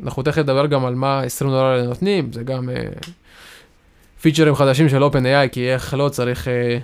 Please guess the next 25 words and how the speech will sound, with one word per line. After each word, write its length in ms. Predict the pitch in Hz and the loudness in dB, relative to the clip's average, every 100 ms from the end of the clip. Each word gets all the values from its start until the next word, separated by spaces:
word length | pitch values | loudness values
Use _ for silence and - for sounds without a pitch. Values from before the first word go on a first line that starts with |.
| - | -6
להילחם 480 | 131 123 127 147 139 | -4 -2 -2 -2 -2
בגוגל. 440 | 123 165 196 220 - _ _ _ _ _ _ _ _ - _ | 0 2 2 0 -4 _ _ _ _ _ _ _ _ -20 _
אה, 60 | 147 135 135 131 131 131 | -10 -6 -4 -4 -4 -4
אז 180 | 135 - | -6 -2
כן, 200 | 202 269 190 | -2 -2 -2
אני 180 | 131 131 | -4 0
לא 80 | 190 | 2
יודע, 180 | 214 | 4
בוא, 260 | 147 170 196 | 4 4 2
בוא 80 | 208 | 2
נראה 200 | 214 214 | 2 2
מה 80 | 214 | 2
יהיה 100 | 214 | 2
עם 40 | |
הבר, 260 | 208 214 143 | 4 4 4
אני 80 | |
מניח 280 | 131 151 175 | 0 0 0
שהם, 220 | - 156 | 0 -2
אתה 120 | 143 156 | 2 2
יודע, 120 | 160 | 2
ינסו 260 | 127 - | 0 0
לצמצם 340 | 170 180 156 131 | 2 2 0 0
פערים, 360 | 123 120 190 | -2 -4 -8
כי, 380 | - 123 120 120 120 | -6 -4 -4 -4 -4
אה, 160 | 131 | -6